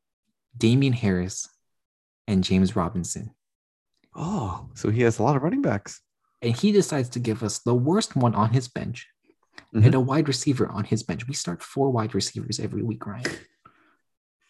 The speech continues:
Speaker 1: It's
Speaker 2: don't
Speaker 1: not
Speaker 2: think he
Speaker 1: even one of
Speaker 2: knows.
Speaker 1: his, for C M C and Chuba Hubbard, and he's three and oh right now.
Speaker 2: Hey, man, the disrespect.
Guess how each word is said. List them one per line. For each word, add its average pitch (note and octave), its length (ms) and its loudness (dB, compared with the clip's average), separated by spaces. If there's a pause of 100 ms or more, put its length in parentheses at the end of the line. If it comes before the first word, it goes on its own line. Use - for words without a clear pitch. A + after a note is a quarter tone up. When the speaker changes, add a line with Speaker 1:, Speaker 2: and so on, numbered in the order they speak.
(260)
Speaker 1:
It's A#2 100 -8
Speaker 2:
don't - 40 4
Speaker 1:
not E3 100 4
Speaker 2:
think D3+ 140 4
he C3+ 60 2
Speaker 1:
even A#2 60 6
one A#2+ 80 8
of C3 80 8
Speaker 2:
knows. A2+ 60 6 (120)
Speaker 1:
his, - 40 -10 (560)
for C3+ 120 2
C F#3+ 320 2
M G3 100 6
C G2 420 -2 (800)
and G2+ 140 0
Chuba B2+ 280 -2
Hubbard, - 400 -4 (220)
and G2+ 80 0
he's A#2+ 220 0
three A#2 180 2
and A2+ 100 4
oh G#2+ 100 2
right F2+ 200 -4
now. A#2+ 200 -12 (260)
Speaker 2:
Hey, G#2 100 -12
man, F#2+ 260 -6
the - 80 -4
disrespect. - 920 2